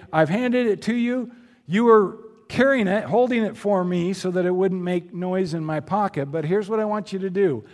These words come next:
I want you to determine right now how much of my money you're gonna keep for yourself and how much you're gonna put in the offering plate. Okay? So you get to choose right now how much of those quarters, whether you're gonna put all four quarters in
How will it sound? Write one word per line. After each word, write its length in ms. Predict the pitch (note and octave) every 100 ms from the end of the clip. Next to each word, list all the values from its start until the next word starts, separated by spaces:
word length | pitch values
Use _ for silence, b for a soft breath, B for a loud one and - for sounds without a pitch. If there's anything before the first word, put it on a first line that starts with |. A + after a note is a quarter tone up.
| B B B B
I 180 | E3+ G#3+
want 340 | A#3 A#3+ -
you 80 | A3+
to 120 | G#3
determine 720 | E3 D#3 - A3+ A#3 F3 F#3
right 280 | E3 E3+ A#3+
now 520 | G3+ F3 C#3 F3+ G3 - b b b
how 260 | - - A3+
much 480 | A#3 A#3+ G#3 - - b b -
of 180 | E3
my 220 | D3 F3 G#3
money 420 | G3 F#3 E3+ E3+
you're 180 | D#3+ E3
gonna 160 | E3
keep 280 | D3 E3 D3+
for 160 | - C#3+
yourself 640 | C3 - C3 C#3 D#3+ -
and 160 | - C3
how 160 | C#3 D3
much 300 | C#3+ C#3+ C#3
you're 100 | B2+
gonna 160 | B2+
put 200 | A#2+ B2+
in 80 | A#2+
the 120 | A#2+
offering 340 | A2 G2+ A2 F#2
plate. 380 | - F2+ - _ _ _ -
Okay? 320 | C3+ D3+ G3 B B B
So 140 | - D3
you 180 | D3 F#3+
get 200 | C4 -
to 100 | A3+
choose 540 | - B3 F3 D3 B2
right 280 | C3 G3+ A#3+
now 380 | G#3 F3+ C#3+ B2+
how 240 | - G3
much 320 | A3+ A#3 -
of 140 | G#3 F#3
those 180 | G#3
quarters, 500 | G3+ - G3+ D3 D3
whether 160 | C#3+ D#3
you're 120 | E3
gonna 140 | E3+ D#3
put 160 | D3+
all 120 | C3 B2+
four 220 | - C#3+
quarters 460 | C#3+ F#3 G#3+ G#3+
in 280 | A#3 A#3+ B3